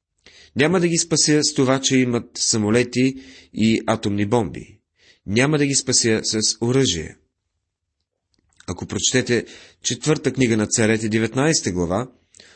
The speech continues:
а също Исаия, тридесет и седма, ще научите как по това време Бог чрез чудо избави людите на Южното царство.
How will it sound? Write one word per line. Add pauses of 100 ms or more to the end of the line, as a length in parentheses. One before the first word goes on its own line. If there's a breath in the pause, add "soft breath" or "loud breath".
(120 loud breath)
а
също
Исаия,
тридесет
и
седма, (380 loud breath)
ще
научите
как
по
това
време
Бог
чрез (100)
чудо
избави
людите
на
Южното
царство.